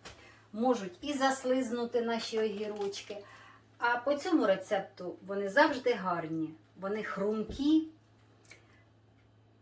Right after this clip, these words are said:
Хто закриє, я думаю, вам вони сподобаються. Також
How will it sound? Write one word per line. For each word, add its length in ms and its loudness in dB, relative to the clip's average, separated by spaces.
Хто 260 0
закриє, 540 2
я 120 4
думаю, 340 0
вам 220 -2
вони 200 -2
сподобаються. 1000 -10
Також 680 2